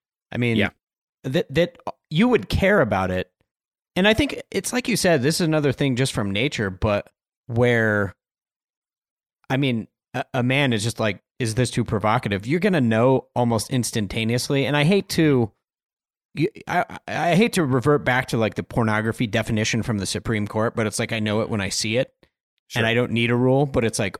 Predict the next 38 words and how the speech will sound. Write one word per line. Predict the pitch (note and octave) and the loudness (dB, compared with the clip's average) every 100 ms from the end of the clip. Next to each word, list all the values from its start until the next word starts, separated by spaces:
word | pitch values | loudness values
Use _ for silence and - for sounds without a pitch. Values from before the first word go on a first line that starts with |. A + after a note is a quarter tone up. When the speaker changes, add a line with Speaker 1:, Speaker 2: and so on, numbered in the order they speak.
| - | -4
Speaker 1:
okay, | G#2+ - - G2 D#2+ | -4 -4 -12 -14 -16
you | G#2+ | -16
know, | |
Speaker 2:
Mm-hmm. | G#2 G2+ | -16 -16
Speaker 1:
that's | - - | -14 -12
too | - - | -12 -14
much. | - - - | -14 -12 -10
You | |
can't. | - F#2+ C#2+ _ _ | -8 -10 -10 _ _
Speaker 2:
Yep. | G#2 G#2 _ _ _ _ _ | -6 -6 _ _ _ _ _
Speaker 1:
That's | C3 B2 | -4 -2
gonna | - G#2 | -2 -4
be | F#2 | -4
a | - | -8
problem. | - - - A1 - _ _ _ _ - | -8 -10 -14 -16 -20 _ _ _ _ -18
Speaker 2:
Yeah, | F2 E2 D#2+ _ | -14 -14 -18 _
yeah. | F2+ F#2+ - _ _ - | -6 -4 -6 _ _ -2
And | C3+ B2+ _ _ C3 | -2 -2 _ _ -2
I, | C#3 - - _ _ - | -2 -4 -20 _ _ -8
you | C#3 | -2
know | A#3 | 0
what | C4 | 2
I've | A2+ | 0
actually | C3+ G2+ | -2 -4
heard | F#2+ F#2 | -4 -6
a | |
lot, | E2 G#2 | -4 -2
Eric, | E2 D#2 E2 | -4 -6 -10
is, | D#2+ - _ _ | -14 -16 _ _
um, | F2 F2+ D#2 C#2+ _ _ _ _ _ _ _ _ _ _ _ | -6 -6 -6 -12 _ _ _ _ _ _ _ _ _ _ _
I've | - D3 | -4 0
heard | D#3+ F#3 | 0 2
this | D3 - | 2 0
from | A2 F2 | -4 -8
wives | D#2+ D#2 F2+ - - - - | -6 -4 -6 -8 -16 -18 -16
in | F2+ | -14
the | D#2+ | -12
church, | - D#2+ | -12 -12